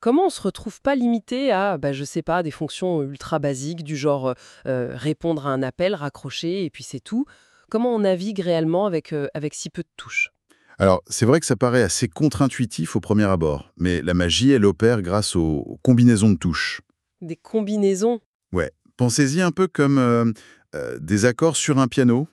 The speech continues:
Speaker 2: ou, euh, ou même au fonctionnement de, de l'alphabet Braille, en fait. Un bouton physique, ça sert à aller à l'élément suivant,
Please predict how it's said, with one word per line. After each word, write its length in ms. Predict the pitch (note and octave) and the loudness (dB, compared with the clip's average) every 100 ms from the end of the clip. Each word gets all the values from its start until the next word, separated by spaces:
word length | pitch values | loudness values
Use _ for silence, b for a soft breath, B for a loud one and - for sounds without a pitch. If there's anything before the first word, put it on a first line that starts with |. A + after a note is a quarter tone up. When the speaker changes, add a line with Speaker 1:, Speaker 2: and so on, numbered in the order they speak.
| - | -4
Speaker 2:
ou, 200 | G#2+ G#2 | 2 4
euh, 180 | G2 F#2 | 4 2
ou 80 | G2+ | 2
même 180 | G#2+ A#2+ | 2 2
au 60 | G2+ | 2
fonctionnement 500 | A2+ - G#2+ A2+ A#2 | -2 2 2 4 2
de, 460 | G2 F#2 F2 F2 | 2 2 0 -2
de 100 | E2 | -2
l'alphabet 420 | F2 F2 - F#2+ G2 | 0 0 0 0 0
Braille, 340 | F#2 G2+ D#2 | 0 -2 -2
en 60 | B1+ | -6
fait. 320 | D2+ - - b b b b b G2+ | -10 -12 -18 b b b b b 0
Un 100 | F#2+ | 2
bouton 340 | G#2+ B2 A2 | 4 4 2
physique, 500 | - F#2 G#2 E3+ - | 2 0 0 -2 -8
ça 200 | - G2 | -6 -4
sert 220 | E2+ G2+ E2+ | 0 0 2
à 60 | |
aller 200 | E2 F2+ | 2 2
à 60 | F2+ | 2
l'élément 380 | E2+ E2 D#2 D2 | 2 0 -2 -4
suivant, 420 | - C2+ D#2+ | -8 -6 -4